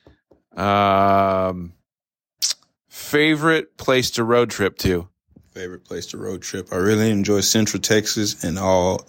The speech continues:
Speaker 2: angles, so I really like College Station, Waco, uh, that kind of area, but the best one over in Central would be Austin.
Speaker 1: I'm gonna throw one in there. Favorite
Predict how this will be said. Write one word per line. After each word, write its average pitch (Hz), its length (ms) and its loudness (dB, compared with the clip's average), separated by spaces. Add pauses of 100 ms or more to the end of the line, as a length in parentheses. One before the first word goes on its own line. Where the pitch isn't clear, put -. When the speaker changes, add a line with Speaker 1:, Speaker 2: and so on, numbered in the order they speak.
(140)
Speaker 2:
angles, 117 420 2
so 92 160 2
I 90 140 4
really 90 280 2
like 87 260 0
College 92 360 0
Station, 95 680 0 (420)
Waco, 92 680 2 (420)
uh, 85 480 -6
that 95 220 -2
kind 98 200 0
of 80 60 -2
area, 98 320 2
but 87 300 -2
the 85 360 -2
best 98 320 0
one 95 260 0
over 90 300 0
in 90 60 0
Central 87 440 -2
would 82 140 -4
be 80 140 -2
Austin. 71 420 -4 (1300)
Speaker 1:
I'm 110 160 2
gonna 117 120 2
throw 117 200 4
one 113 120 4
in 113 80 2
there. 98 120 0
Favorite 131 540 0